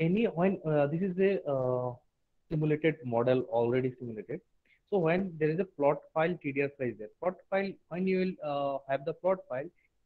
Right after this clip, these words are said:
you will have directly, uh, suppose gate voltage versus drain current you want to see. So directly you will have this kind of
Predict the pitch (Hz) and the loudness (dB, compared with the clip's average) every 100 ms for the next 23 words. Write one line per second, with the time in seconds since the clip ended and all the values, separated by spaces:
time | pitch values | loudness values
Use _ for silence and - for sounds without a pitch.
0 | - 170 190 156 156 165 135 131 160 175 | -4 0 0 0 -4 -4 0 0 0 -6
1 | 160 175 - _ _ _ _ - 131 127 | -6 -8 -8 _ _ _ _ -8 -4 -4
2 | 131 131 _ 160 156 147 139 147 143 135 | -4 -12 _ -10 -6 -4 0 0 0 -4
3 | 135 143 135 127 - 135 123 127 135 135 | -2 -2 -2 -4 -6 -12 -8 -4 -4 -2
4 | 127 131 123 120 120 117 - 101 - _ | -4 -4 -6 -8 -10 -12 -18 -20 -20 _
5 | _ _ _ - 160 143 160 165 175 151 | _ _ _ -12 -2 0 0 0 0 0
6 | 156 139 139 139 131 - 127 120 | 0 -2 -4 -4 -6 -6 -8 -8